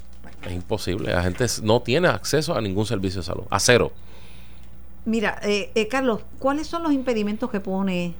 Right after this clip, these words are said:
Speaker 2: o los requisitos, o el, los reglamentos que impone el gobierno de, de, de Bahamas
Speaker 1: Pues
Speaker 2: para
Speaker 1: mira,
Speaker 2: lle-, llevar
Speaker 1: a-,
Speaker 2: ayuda?
Speaker 1: ahora mismo hay dos, hay dos situaciones. La si-, la primera situación es que nos están requiriendo, ya le enviamos nuestra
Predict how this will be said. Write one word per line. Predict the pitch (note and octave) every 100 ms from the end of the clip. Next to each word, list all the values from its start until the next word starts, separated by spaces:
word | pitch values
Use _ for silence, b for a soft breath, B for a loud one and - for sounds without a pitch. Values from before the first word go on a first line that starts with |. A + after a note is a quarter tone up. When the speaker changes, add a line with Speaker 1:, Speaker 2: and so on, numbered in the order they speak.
| - -
Speaker 2:
o | A#3
los | A3 F#3+
requisitos, | F#3+ G3 F3 G#3 G#3 G3+ F#3+ F#3+ F#3 - -
o | F#3 F3+
el, | F3+ F3 F3 F3+ F3+ F3 F3
los | F3+
reglamentos | F#3+ F#3 F3 G3 G#3+ G#3
que | G#3
impone | F3+ G3+ G3+
el | G3
gobierno | F3+ F#3 G3 G#3
de, | G3 F#3 F3+ F3+
de, | F3+ E3 -
de | F3+
Bahamas | F3+ E3+ F3 F#3
Speaker 1:
Pues | B2+
Speaker 2:
para | B2
Speaker 1:
mira, | C#3 A#2+ A2 -
Speaker 2:
lle-, | F#3+
llevar | F3 F3+
Speaker 1:
a-, |
Speaker 2:
ayuda? | F3+ F3
Speaker 1:
ahora | B2 C#3 E3+
mismo | F#3 F3+ D3 B2+ -
hay | B2
dos, | C3 D3+ -
hay | A2+
dos | C3+ C3+ -
situaciones. | C#3+ C3+ A2 G2+ E2+
La | F2
si-, | G2
la | - G2+
primera | G2+ A#2
situación | C3+ D#3+ - E3
es | E3 D#3+
que | -
nos | G#2 G2+
están | - G#2 B2
requiriendo, | C3+ C#3+ C#3+ D3 D3 A#2+ A#2 A2+ - - -
ya | F#2+
le | G2+
enviamos | A#2 B2 B2+ B2+ -
nuestra | G#2+ G#2 G#2+ G2 F2+ E2